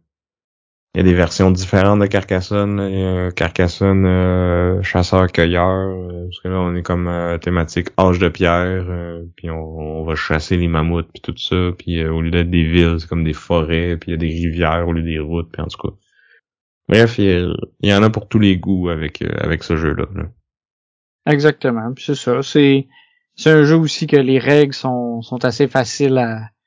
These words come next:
Speaker 2: à prendre en main. Fait que c'est, c'est accessible à, à peu près n'importe qui. Tu sais, ça, c'est, c'est quasiment un gateway. C'est un gateway game, en fait.
Speaker 1: Ah,
Speaker 2: C'est un,
Speaker 1: oui, oui.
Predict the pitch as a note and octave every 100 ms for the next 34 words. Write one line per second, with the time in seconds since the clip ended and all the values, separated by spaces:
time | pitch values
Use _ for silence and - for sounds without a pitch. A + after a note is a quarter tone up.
0 | _ _ _ C3 A#2 C3 B2+ A#2+ A#2+ A#2+
1 | C#3 C#3+ C#3+ - _ _ _ A#2+ - B2
2 | A#2 A2+ - C3 A2+ - A2 C3 B2 A2+
3 | A#2+ - A#2+ A#2+ A#2+ A#2+ A2+ C3+ C#3 C#3
4 | D3 - C3 B2 C3+ B2 - A#2+ D#3 D#3
5 | F3+ D3+ B2 C3 B2 C3 C3 - - _
6 | _ _ _ - D#3 D#3+ C3+ C3 B2+ B2+
7 | B2 A#2+ B2 F#3+ D3+ - D#2+ A#2+ B2+ F2+
8 | F#2+ F2+ - E2+ E2+